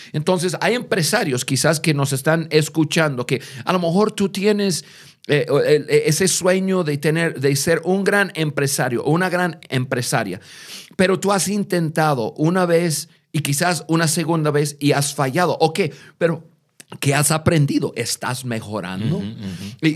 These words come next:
Speaker 1: y entonces, i-, intentaste, fallaste, evalúas, tienes que evaluar y luego ajustas y luego entra de vuelta.
Speaker 2: Sí.
Speaker 1: Y, y, y es un ciclo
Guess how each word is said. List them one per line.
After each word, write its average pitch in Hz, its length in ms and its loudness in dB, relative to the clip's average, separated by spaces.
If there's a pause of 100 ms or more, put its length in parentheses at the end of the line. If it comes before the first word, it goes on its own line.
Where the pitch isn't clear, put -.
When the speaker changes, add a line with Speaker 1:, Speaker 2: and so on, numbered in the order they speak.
Speaker 1:
y 139 80 -6
entonces, 147 560 2 (300)
i-, 139 160 -4 (120)
intentaste, 143 1000 0
fallaste, 127 960 -2
evalúas, 208 800 2
tienes 208 280 -4
que 226 200 -4
evaluar 156 640 -2
y 151 120 -4
luego 170 380 -4
ajustas 165 680 -2
y 147 80 -6
luego 208 360 0
entra 117 920 -2
de 233 100 2
vuelta. 233 640 -6
Speaker 2:
Sí. 113 260 -2 (280)
Speaker 1:
Y, 143 60 -4 (140)
y, 151 220 0 (140)
y 165 60 6
es 175 160 0
un 233 120 0
ciclo 160 720 0